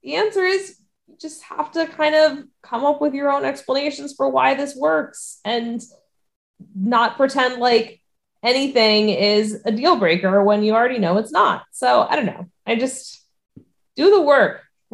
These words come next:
write the, write the articles, make your <laughs> ballots public and, like, actually grapple with these issues instead of just,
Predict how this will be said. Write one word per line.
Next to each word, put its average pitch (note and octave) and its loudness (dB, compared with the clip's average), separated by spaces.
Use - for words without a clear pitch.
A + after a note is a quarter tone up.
write F#4 2
the, D#4+ 4
write A4+ 4
the A#4 2
articles, C4 2
make A#3+ -4
your A4+ 0
<laughs> - -18
ballots C#4 0
public A#3 0
and, G#3 -2
like, G3+ 0
actually A3+ -2
grapple G3+ 2
with F#3 -2
these F#3 -2
issues F3 -8
instead F#3 -6
of F3 -4
just, - -10